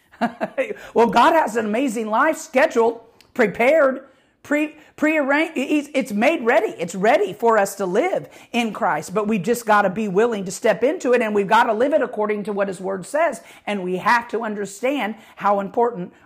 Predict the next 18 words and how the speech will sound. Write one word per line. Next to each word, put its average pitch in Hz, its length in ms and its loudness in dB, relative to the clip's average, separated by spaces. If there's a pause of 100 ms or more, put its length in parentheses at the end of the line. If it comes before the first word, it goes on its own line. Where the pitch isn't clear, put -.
our 190 180 2
words 190 500 0
are. 185 460 0
Amen? 180 460 -2 (460)
Um, 170 400 0 (520)
I'm 220 180 2
gonna 226 160 2
go 226 160 2
to 214 80 2
Romans 208 400 -2
chapter 226 320 0
four 269 280 0
now, 180 360 -4 (240)
in 196 140 -4
verses 220 360 -2
sixteen 240 640 -6
and 180 100 -8
seventeen. 170 640 -8